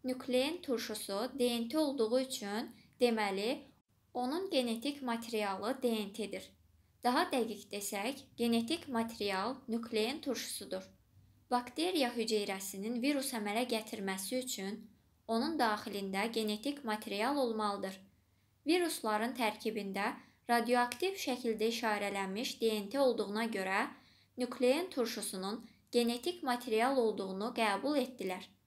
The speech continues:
Qeyd etdik ki, Hershey və Chase öz təcrübələrinin nəticələrini min doqquz yüz əlli ikinci ildə nəşr etdilər. Bir qədər sonra, min doqquz yüz əlli üçüncü ildə James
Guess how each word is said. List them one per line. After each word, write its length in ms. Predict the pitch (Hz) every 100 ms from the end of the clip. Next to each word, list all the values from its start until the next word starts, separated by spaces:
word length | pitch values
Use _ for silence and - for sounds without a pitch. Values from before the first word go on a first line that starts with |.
| _ _ _ _ _ _ _ _ _ _ _ _ _ _ _ _
Qeyd 260 | 330 381 269
etdik 460 | 254 262 302 311 -
ki, 140 | 214 208 269
Hershey 400 | 285 349 349 247
və 140 | 220 214
Chase 460 | - 262 220 220 - -
öz 140 | 349 -
təcrübələrinin 1040 | 277 240 233 220 220 208 196 190 190 214 262
nəticələrini 800 | 233 233 220 214 196 190 190 226
min 220 | 285 302
doqquz 380 | 247 233 269 254
yüz 100 | - 220
əlli 220 | 214 202
ikinci 340 | - 202 196 254
ildə 160 | 254 240
nəşr 320 | 226 277 - 220
etdilər. 420 | - 196 190 196 - _ _ _ _ _ _ _ -
Bir 180 | 320 -
qədər 320 | 247 233 214
sonra, 480 | - 285 285 262 208 240 294
min 240 | 294 311
doqquz 380 | 254 254 285 269
yüz 40 | - 233
əlli 200 | 220 214
üçüncü 400 | 214 226 214 254 277
ildə 260 | 262 214 233 - - - - -
James 400 | 285 349 330